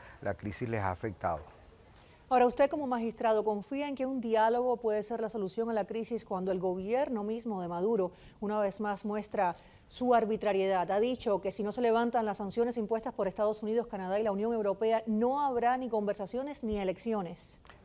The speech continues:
Speaker 1: Un diálogo, en este caso, para salir de, de,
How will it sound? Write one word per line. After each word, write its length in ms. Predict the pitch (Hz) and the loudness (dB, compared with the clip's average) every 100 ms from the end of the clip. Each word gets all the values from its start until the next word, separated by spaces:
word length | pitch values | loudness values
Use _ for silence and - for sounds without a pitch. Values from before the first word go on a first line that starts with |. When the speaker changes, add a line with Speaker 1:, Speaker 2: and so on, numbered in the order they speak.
| - | -6
Speaker 1:
Un 160 | 139 139 | -4 2
diálogo, 640 | 170 180 190 190 147 127 - | 4 4 4 4 2 0 -6
en 180 | 127 127 | -6 -4
este 240 | 110 156 | -4 -6
caso, 400 | - 135 - 160 - - - - | -2 -2 -2 -8 -8 -20 -20 -4
para 240 | 120 117 101 | 0 0 0
salir 380 | 110 107 117 | -4 -4 -4
de, 180 | 139 151 | -4 -4
de, 480 | 104 107 107 101 92 | -6 -8 -6 -6 -8